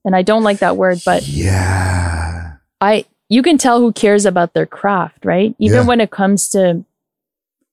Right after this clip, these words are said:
Speaker 1: writers. If, if you're a good writer, you can tell. But everyone's trying to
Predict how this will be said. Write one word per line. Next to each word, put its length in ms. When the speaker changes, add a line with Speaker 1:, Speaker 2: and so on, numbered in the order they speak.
Speaker 1:
writers. 720
If, 180
if 180
you're 160
a 60
good 260
writer, 300
you 160
can 180
tell. 460
But 200
everyone's 460
trying 220
to 220